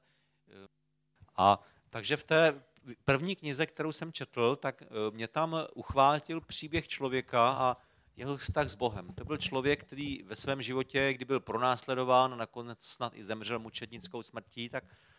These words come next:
on měl spoustu nadpřirozených setkání s Pánem Ježíšem a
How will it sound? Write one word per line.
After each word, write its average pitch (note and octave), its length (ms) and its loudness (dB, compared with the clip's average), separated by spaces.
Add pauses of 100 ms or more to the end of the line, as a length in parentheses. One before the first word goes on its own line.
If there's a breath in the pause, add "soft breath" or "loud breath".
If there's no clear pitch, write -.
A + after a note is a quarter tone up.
(260 soft breath)
on A2 140 -10
měl C#3+ 180 -4
spoustu B2+ 580 -4
nadpřirozených B2 840 -6
setkání A#2+ 1040 2
s - 80 -14
Pánem A2+ 360 0
Ježíšem A2 580 -4
a A2+ 140 -6